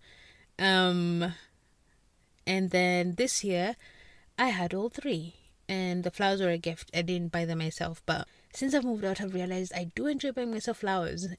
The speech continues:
And before that, people would buy me flowers, or even on occasion, like if it's my birthday. But I buy myself flowers, like,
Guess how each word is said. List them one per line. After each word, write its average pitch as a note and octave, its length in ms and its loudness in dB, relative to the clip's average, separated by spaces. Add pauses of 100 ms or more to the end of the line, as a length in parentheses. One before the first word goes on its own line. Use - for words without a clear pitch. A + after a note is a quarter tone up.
And F3+ 480 -2 (260)
before C4+ 360 8
that, A#3 180 4
people A3+ 240 4
would F#3 340 4
buy A#3 140 2
me C4+ 140 -2
flowers, C#4+ 440 0
or G3 40 2
even G3+ 200 0
on F3 140 -2
occasion, F3+ 500 -2
like F#3+ 120 -4
if - 60 -16
it's - 120 -10
my E3 80 -2
birthday. E3+ 520 -6 (520)
But F3+ 140 2
I F#3+ 160 4
buy G3 160 0
myself A3 340 -2
flowers, F#3 380 0
like, E3+ 440 -4